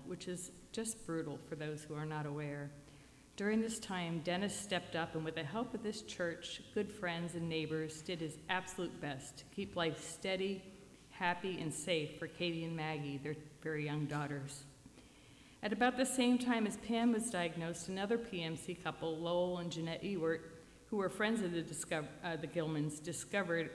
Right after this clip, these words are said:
miraculously that Jeanette was pregnant. Jeanette had been told she couldn't have children, and the Ewerts had adopted two, two kids who were roughly aged four and six. So Jeanette thought their family was complete, and she <laughs> herself was shocked.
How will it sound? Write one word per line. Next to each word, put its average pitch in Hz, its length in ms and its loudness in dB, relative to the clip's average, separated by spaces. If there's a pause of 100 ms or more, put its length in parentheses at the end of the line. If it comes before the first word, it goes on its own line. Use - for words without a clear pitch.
miraculously 170 880 2
that 160 180 -4
Jeanette 175 340 0
was 160 140 -2
pregnant. 208 400 0 (640)
Jeanette 180 340 2
had 208 180 0
been 175 140 -2
told 180 320 2
she 220 160 0
couldn't 208 280 0
have 226 280 0
children, 143 560 -2
and 165 120 -2
the 190 220 0
Ewerts 185 380 -2
had 170 120 -2
adopted 170 520 -2
two, 233 240 0 (300)
two 254 160 0
kids 175 440 0
who - 120 -6
were 185 120 2
roughly 196 380 0
aged 170 280 0 (120)
four - 200 0
and 165 120 -2
six. - 500 -2 (640)
So 233 180 6
Jeanette 226 400 6
thought 208 180 4
their 190 120 0
family 175 340 2
was 160 180 -2
complete, 185 880 0
and 170 160 0
she 247 240 6
<laughs> 233 80 8
herself 233 460 4
was 156 100 2
shocked. - 480 -4